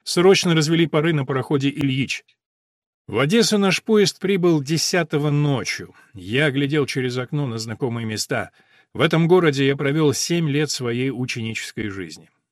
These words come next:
Наш вагон — подали к самому пароходу. Стоял лютый мороз. Несмотря на глубокую ночь, пристань была оцеплена агентами и войсками Г П У. Здесь предстояло проститься с младшим сыном и невесткой,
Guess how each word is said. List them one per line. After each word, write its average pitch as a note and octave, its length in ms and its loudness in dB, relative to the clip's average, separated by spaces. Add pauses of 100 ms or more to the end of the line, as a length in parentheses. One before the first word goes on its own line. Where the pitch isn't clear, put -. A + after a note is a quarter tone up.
(180)
Наш B2+ 240 -2
вагон — C3+ 380 0 (260)
подали C3 340 0
к - 100 -12
самому C3+ 640 -4
пароходу. G#2 580 -12 (220)
Стоял C#3+ 400 0
лютый C#3+ 200 0
мороз. A#2 420 -4 (340)
Несмотря C#3 480 -2
на C3+ 100 0
глубокую C3+ 460 2
ночь, D3 280 -4
пристань C3+ 460 -4
была B2 300 -4
оцеплена B2+ 800 -6
агентами A#2 540 -6
и G#2+ 40 -10
войсками G2+ 500 -8
Г F#2+ 140 -8
П G#2+ 80 -10
У. D#2+ 180 -12 (580)
Здесь F3 360 2
предстояло F3 640 2
проститься D3+ 640 -2
с - 80 -6
младшим C#3+ 420 -2
сыном C3 360 -4
и - 20 -6
невесткой, C3 640 -4